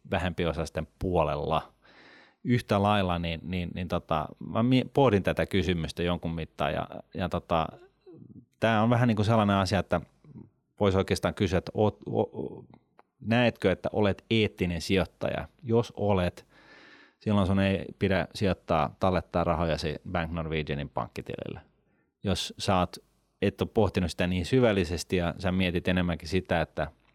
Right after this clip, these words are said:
sä haluat sijoittaa tuottavasti – ja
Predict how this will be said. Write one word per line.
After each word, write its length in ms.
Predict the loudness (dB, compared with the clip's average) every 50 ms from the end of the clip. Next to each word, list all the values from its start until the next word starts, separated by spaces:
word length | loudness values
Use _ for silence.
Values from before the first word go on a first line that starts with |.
| _ _ _ _ _ _
sä 240 | -6 -2 -2 -2 -2 -6 _ -14
haluat 380 | -6 -4 -2 -2 0 -2 -2 -2
sijoittaa 440 | -2 -2 -2 -2 _ 0 0 0 0
tuottavasti – 840 | 0 0 0 0 2 0 0 0 2 0 -2 -4 -8 -10 -10 -12 _ _ -20 -20 -20 -20 -20 -20 -20 -20 -20 -20 _ _ _ -6
ja 180 | -4 -4 -4